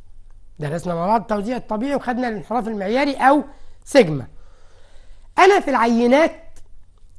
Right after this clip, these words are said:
شغلي كله هيكون على الانحراف المعياري،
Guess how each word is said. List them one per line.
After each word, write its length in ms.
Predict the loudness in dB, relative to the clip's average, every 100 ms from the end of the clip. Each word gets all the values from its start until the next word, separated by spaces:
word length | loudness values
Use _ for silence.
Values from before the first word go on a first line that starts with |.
| -18
شغلي 480 | 4 6 6 2 0
كله 500 | 4 8 8 6 4
هيكون 340 | -4 -2 0 4
على 200 | 4 4
الانحراف 480 | 2 2 4 4
المعياري، 500 | 2 0 4 4 4